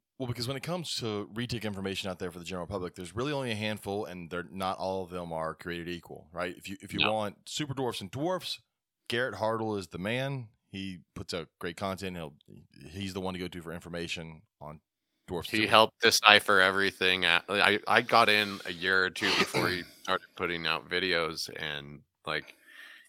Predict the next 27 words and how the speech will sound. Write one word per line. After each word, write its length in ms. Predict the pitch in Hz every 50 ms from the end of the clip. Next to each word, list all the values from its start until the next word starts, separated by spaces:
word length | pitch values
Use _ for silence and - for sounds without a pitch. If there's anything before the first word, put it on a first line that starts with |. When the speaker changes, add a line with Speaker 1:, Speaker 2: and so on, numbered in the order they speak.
| _ _
Speaker 2:
you 100 | - 78
know, 180 | 78 78 76 73
I, 320 | 71 53 69 87 85 85 - -
I 80 | - 82
had 140 | 80 76 71
heard 260 | - - 104 107 101
about 260 | 101 101 101 101 98
these 160 | 101 101 -
percentages 720 | - - 92 - 101 98 98 98 87 - 98 98 95 82
and 140 | 87 85 78
tried 260 | - - 104 92 92 85
to 60 | 95
get 280 | 87 95 92 85 -
something 360 | - - 92 87 - 92 87 87
as 100 | 85 -
small 260 | - - 92 90 87
as 100 | 90 -
possible, 540 | - 95 92 92 95 - - 90 95 98 92
but, 220 | 82 90 85 82 - - 64 57 - _
you 140 | 87 85 80
know, 240 | 76 76 78 80 - _ _ _ - - - - - - _ _ _ _ _ -
he 360 | - - - 98 104 104 95
really 340 | 87 92 95 95 92 92 90
helped 300 | 82 90 87 87 - -
clear 280 | - - 98 90 87 87
everything 440 | 85 82 82 85 80 - 80 80 80
up, 260 | 80 80 80 80